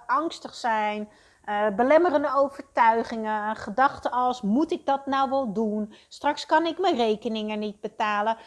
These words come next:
Wat zullen zij wel niet van mij vinden? Is dit wel de juiste keuze?" Bla, die bla,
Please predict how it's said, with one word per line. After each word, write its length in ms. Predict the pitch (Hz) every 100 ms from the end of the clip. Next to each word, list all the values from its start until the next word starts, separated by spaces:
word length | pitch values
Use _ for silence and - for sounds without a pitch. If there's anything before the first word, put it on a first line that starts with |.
| -
Wat 260 | 208 302 -
zullen 340 | 339 339 294
zij 280 | 320 302 311
wel 140 | 302
niet 260 | 302 294 -
van 180 | 302 302
mij 240 | 311 320
vinden? 600 | - 247 226 220 214 220 - -
Is 280 | 311 349 -
dit 200 | 339 285
wel 220 | 302 302
de 120 | 302
juiste 420 | 277 285 285 311
keuze?" 760 | - 240 220 220 - 220 220 214 - _
Bla, 540 | 185 202 226 226 233 233 -
die 160 | 214 196
bla, 560 | 196 190 185 180 180